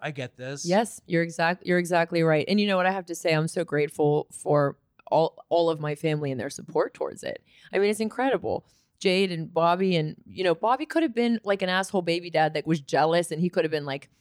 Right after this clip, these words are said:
Speaker 2: "I don't want Milo online." You know, I've seen that shit. We talked about it a little bit. Like, I was nervous when things started to, when I started to get some traction and get some success,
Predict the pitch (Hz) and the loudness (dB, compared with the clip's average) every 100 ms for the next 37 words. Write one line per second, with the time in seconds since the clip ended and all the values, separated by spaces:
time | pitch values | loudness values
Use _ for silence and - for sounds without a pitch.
0 | _ _ _ 180 208 196 190 190 185 175 | _ _ _ 0 2 2 2 2 2 0
1 | 180 165 - 277 294 214 240 - 311 359 | 0 -4 -2 -4 -2 -2 -2 -2 -2 0
2 | 165 - - 117 - _ _ _ 170 175 | -2 -6 -6 -8 -8 _ _ _ -14 -14
3 | 175 247 269 233 151 131 151 135 131 110 | -6 -2 -2 0 -2 0 -2 -4 -4 -6
4 | - 160 160 - _ - 220 285 277 403 | -6 -4 -4 -6 _ -4 -2 0 0 0
5 | 247 - - 214 208 220 233 262 - 247 | -2 -8 -8 -2 -2 0 0 0 0 -4
6 | 247 240 214 190 202 226 233 233 - 196 | -4 -4 -4 -2 -4 -2 -4 -4 -8 -4
7 | 196 190 202 175 214 202 196 190 165 - | -4 -4 -8 -8 -4 -4 -4 -12 -14 -14
8 | 190 196 175 - - 185 185 | -12 -10 -12 -6 0 0 0